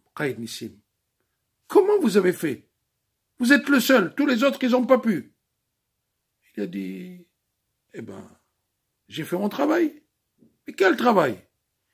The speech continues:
Il a dit, écoutez, je vais vous dire la vérité, j'ai un, un esclave que j'ai acheté. C'est un grec.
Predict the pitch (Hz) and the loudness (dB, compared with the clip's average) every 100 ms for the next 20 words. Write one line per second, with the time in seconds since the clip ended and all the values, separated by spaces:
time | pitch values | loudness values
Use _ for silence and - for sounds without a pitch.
0 | _ _ - 180 170 143 131 110 90 _ | _ _ -10 -6 -6 -6 -8 -8 -10 _
1 | _ _ - 147 139 135 127 123 117 117 | _ _ -12 -10 -6 -6 -4 -6 -8 -8
2 | 160 131 - _ _ _ _ _ _ _ | -8 -8 -14 _ _ _ _ _ _ _
3 | 120 160 156 120 107 101 95 - _ _ | -4 2 2 0 -8 -14 -20 -20 _ _
4 | _ 135 139 127 - 117 - - - - | _ -10 -8 -8 -8 -10 -12 -18 -18 -18
5 | - - _ _ _ _ _ _ _ _ | -18 -20 _ _ _ _ _ _ _ _
6 | - 131 110 101 117 123 | -20 -12 -12 -10 -12 -14